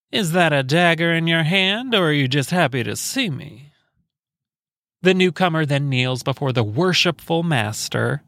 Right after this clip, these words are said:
their words, not mine, who then begins a ritual of questions and answers.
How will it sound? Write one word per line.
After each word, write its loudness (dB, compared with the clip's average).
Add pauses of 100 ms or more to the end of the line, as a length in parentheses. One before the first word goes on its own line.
(120)
their 2
words, -4 (140)
not 2
mine, -10 (720)
who 2
then 4
begins 0
a 0
ritual -4
of -6
questions -4
and -4
answers. -8